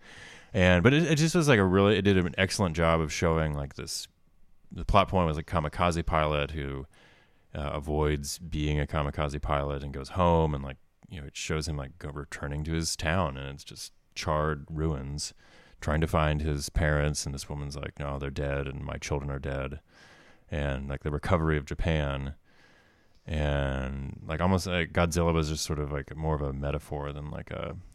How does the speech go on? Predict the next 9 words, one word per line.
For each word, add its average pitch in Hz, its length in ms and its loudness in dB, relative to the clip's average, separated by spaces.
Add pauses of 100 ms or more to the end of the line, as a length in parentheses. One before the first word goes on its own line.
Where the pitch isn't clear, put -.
(120)
C - 240 -2
G 76 180 -2
I 71 520 -2 (260)
special 73 360 -6
effects, - 540 -8 (400)
you 80 80 -10
know, 73 100 -10
stomping 71 420 -4
monster. 71 520 -8